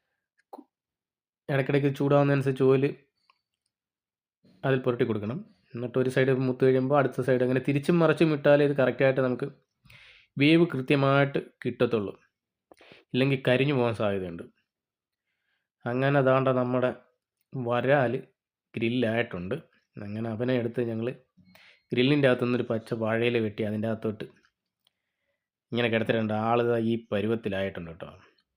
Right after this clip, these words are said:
ഇനി ഇവനെ ഒന്ന് മോഡിഫൈ ചെയ്തെടുക്കാം.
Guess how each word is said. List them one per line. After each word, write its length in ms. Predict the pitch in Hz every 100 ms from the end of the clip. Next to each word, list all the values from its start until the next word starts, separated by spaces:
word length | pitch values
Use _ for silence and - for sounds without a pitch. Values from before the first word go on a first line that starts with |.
| _ 104
ഇനി 140 | 113 147 127
ഇവനെ 200 | 135 131
ഒന്ന് 160 | 123 123 127 _ _ _ _ _ _ _ _ _ 113
മോഡിഫൈ 280 | 127 127 139
ചെയ്തെടുക്കാം. 360 | 131 117 120